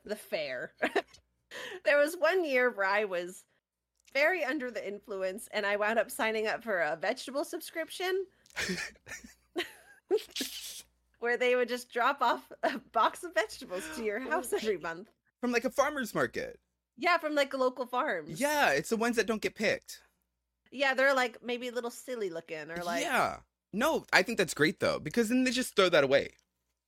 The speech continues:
Speaker 1: No, it, it really is cute, and it's fun. It's just funny that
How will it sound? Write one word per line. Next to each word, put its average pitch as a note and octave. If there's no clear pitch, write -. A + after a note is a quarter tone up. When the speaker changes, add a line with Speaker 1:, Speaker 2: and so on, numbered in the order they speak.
Speaker 1:
No, B3+
it, B3
it B3
really B3
is A3
cute, E3
and F3
it's D#3+
fun. D#3+
It's F#3
just -
funny F3
that D#3+